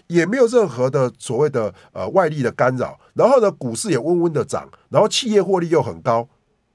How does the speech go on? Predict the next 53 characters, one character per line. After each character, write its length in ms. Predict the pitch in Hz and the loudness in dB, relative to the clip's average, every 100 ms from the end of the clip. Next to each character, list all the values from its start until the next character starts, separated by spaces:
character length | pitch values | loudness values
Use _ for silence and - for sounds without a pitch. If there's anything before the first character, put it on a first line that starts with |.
| _ _ _ _ _ _ _ | _ _ _ _ _ _ _
然 120 | 147 202 | 0 2
后 80 | |
F 240 | 269 262 220 | 2 0 2
E 100 | 233 | 0
D 160 | 196 | 0
现 200 | 226 254 | 2 4
在 120 | 220 185 | 4 4
的 80 | |
利 140 | 160 202 | 2 0
率 100 | 185 | 0
是 140 | 165 | 0
五 180 | 127 151 | 0 0
点 140 | 131 | 2
二 100 | 117 | 4
五 140 | 156 - | 4 4
到 180 | 147 107 | 2 2
五， 200 | 71 - _ | -2 -14 _
所 160 | - 220 | 6 6
以 40 | |
你 60 | 160 | 6
看 240 | 175 147 - _ _ _ _ - 131 - | 2 0 -4 _ _ _ _ -20 -18 2
那 140 | 175 | 4
个 140 | 151 127 | 6 4
鲍 200 | 160 143 | 4 4
尔 40 | |
他 80 | 143 | 4
又 100 | 139 | 2
讲 160 | 110 | -2
什 80 | 101 | -6
么 80 | 90 | -4
话？ 140 | 113 - | -2 4
哦， 220 | 262 - | 4 4
美 180 | - 160 | 0 0
国 160 | 151 185 | 4 4
的 80 | 214 | 2
经 180 | 220 | -2
济 240 | 220 214 - _ | -6 -6 -8 _
非 320 | - 247 262 | 2 4 2
常 200 | 175 135 | -4 -2
的 120 | 143 | 0
稳 200 | 131 98 92 | 0 -2 0
健， 200 | 170 113 _ - | 0 0 _ 0
所 140 | 180 | 2
以 40 | |
怎 100 | 185 | 2
么 80 | 131 | 4
样？ 180 | 156 110 _ | 4 2 _
我 80 | - | -8
们 160 | 98 104 | -6 -8
继 220 | - 170 | -6 -6
续 180 | 110 131 | -6 -8
观 260 | - 92 92 | -4 -4 -6
察。 240 | - - | -14 -20